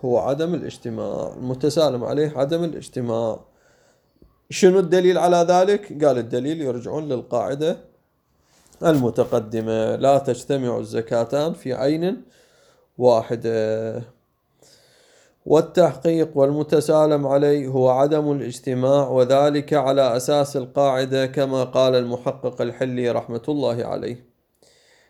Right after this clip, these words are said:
"إذا ملك أحد النصب الزكاتية للتجارة مثلًا أربعين شاة أو ثلاثين بقرة، سقطت زكاة التجارة ووجبت زكاة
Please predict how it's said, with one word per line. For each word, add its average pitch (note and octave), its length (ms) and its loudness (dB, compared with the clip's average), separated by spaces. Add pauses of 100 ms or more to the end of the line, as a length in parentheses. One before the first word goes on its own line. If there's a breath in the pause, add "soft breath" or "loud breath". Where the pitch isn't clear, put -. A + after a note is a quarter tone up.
(180 soft breath)
"إذا B2+ 260 4
ملك C#3+ 440 0 (400)
أحد B2+ 420 0 (400)
النصب B2 540 -2
الزكاتية A#2+ 960 0
للتجارة C3 920 0
مثلًا B2+ 680 -4
أربعين B2 440 -2
شاة C3+ 420 2 (1200 soft breath)
أو C3 180 2
ثلاثين B2+ 720 2
بقرة، B2 720 0
سقطت B2+ 600 0
زكاة C#3+ 640 2
التجارة C#3 880 2
ووجبت B2 680 2
زكاة C#3+ 520 0